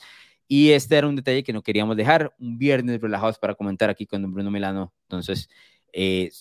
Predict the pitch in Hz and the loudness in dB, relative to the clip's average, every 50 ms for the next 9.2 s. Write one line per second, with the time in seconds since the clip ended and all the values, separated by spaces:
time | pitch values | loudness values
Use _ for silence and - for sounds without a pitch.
0 | _ _ - - 123 123 131 135 135 139 139 135 135 127 127 127 131 139 135 131 | _ _ -4 -2 0 2 2 2 2 2 2 2 0 0 0 -2 -2 -2 0 0
1 | 131 127 127 127 123 - 127 120 123 117 101 120 127 135 123 123 120 - 98 87 | 2 2 2 2 0 0 -2 -2 -2 0 2 2 2 4 2 0 0 -2 -4 -6
2 | 90 95 98 95 87 - 85 80 78 _ _ - 82 82 - - - - - 85 | -4 -4 -4 -4 -4 -6 -10 -12 -14 _ _ -16 -14 -14 -14 -14 -14 -16 -16 -14
3 | 82 82 80 73 76 78 76 71 65 _ - - - _ 67 67 64 - _ _ | -10 -10 -10 -10 -10 -14 -18 -20 -20 _ -20 -20 -20 _ -20 -20 -20 -20 _ _
4 | _ _ _ _ _ _ _ _ _ - 120 123 151 165 160 139 123 156 151 175 | _ _ _ _ _ _ _ _ _ -4 -2 4 6 6 6 6 4 2 2 2
5 | 160 143 147 147 127 - 233 - - 135 135 135 135 135 139 127 160 123 107 - | 2 2 2 0 0 -2 -4 -4 -2 0 0 0 0 0 -2 0 0 0 2 2
6 | 160 175 175 127 110 101 92 78 76 95 101 98 95 92 87 - _ 101 92 110 | 2 2 2 2 0 -2 -6 -6 -4 -4 -2 -2 -2 -2 -6 -8 _ -10 -10 -8
7 | - 98 - 104 98 - - - 104 104 101 - 143 156 - 170 160 131 156 156 | -8 -6 -4 -4 -6 -6 -6 -6 -6 -6 0 0 0 0 2 0 2 4 4 4
8 | 147 175 151 - _ 123 117 101 - - 117 120 131 131 127 127 110 - - 180 | 4 2 -2 -2 _ 0 0 0 2 2 0 2 2 0 -2 -2 0 2 4 4
9 | 226 254 247 | 4 4 0